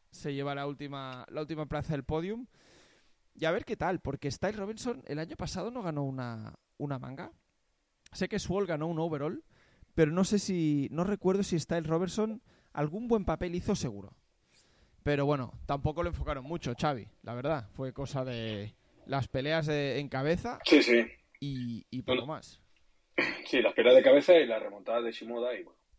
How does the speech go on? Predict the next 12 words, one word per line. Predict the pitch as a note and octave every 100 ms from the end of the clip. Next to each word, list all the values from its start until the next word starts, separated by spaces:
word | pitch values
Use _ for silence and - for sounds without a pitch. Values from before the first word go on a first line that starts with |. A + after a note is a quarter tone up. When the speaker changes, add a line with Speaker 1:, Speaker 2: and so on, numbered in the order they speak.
| -
Speaker 2:
es | G2
lo | F#2
que |
dices | F2+ F#2+
tú, | G2+
tampoco | F#2 F2 G2 G#2 G2+ F#2+ -
es | -
que | A2+ G2 F#2+ - _ - _ _ C3+
lo | B2+
pusieran | B2+ B2 G#2+
mucho. | G#2+ - - _ _ -
Speaker 1:
Ujú. | D3+ C3+